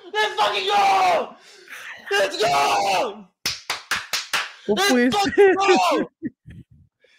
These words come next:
Speaker 1: ¡Ah! No puede ser. ¿Qué pasó, güey?
Speaker 2: Ah, parece ser que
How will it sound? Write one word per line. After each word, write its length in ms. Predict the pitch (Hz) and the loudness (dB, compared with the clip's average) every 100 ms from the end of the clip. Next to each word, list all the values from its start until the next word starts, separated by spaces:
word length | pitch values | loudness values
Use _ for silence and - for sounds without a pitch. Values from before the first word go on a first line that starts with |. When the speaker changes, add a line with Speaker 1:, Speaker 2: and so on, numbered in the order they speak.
| - - _ | -20 -20 _
Speaker 1:
¡Ah! 840 | 302 381 381 370 330 262 156 - _ _ _ _ _ _ _ _ _ _ - | 0 2 2 2 2 2 0 -6 _ _ _ _ _ _ _ _ _ _ -8
No 120 | 208 | -4
puede 200 | 208 196 | -2 -4
ser. 280 | - 165 131 - - - - _ _ _ _ _ _ _ _ _ _ _ _ _ _ _ _ | -6 -12 -14 -20 -20 -20 -20 _ _ _ _ _ _ _ _ _ _ _ _ _ _ _ _
¿Qué 100 | - | -8
pasó, 300 | 233 311 294 | -6 -6 -6
güey? 280 | 240 151 120 _ _ _ _ _ _ _ _ _ | -6 -8 -12 _ _ _ _ _ _ _ _ _
Speaker 2:
Ah, 520 | 220 240 247 254 247 240 | -6 -2 0 0 0 0
parece 220 | 208 214 | -2 -2
ser 180 | 208 208 | -6 -6
que 200 | 226 | -8